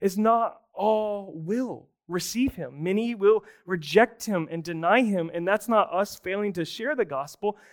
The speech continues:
That's them rejecting their need for a savior.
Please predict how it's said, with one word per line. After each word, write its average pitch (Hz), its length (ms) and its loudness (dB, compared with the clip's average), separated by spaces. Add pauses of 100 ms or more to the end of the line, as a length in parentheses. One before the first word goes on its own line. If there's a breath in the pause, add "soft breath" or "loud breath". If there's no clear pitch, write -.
(120 soft breath)
That's 226 260 4
them 185 380 -4
rejecting 180 920 -2
their 170 160 -2
need 160 240 -10
for - 160 -18
a 185 60 -18
savior. 208 500 -16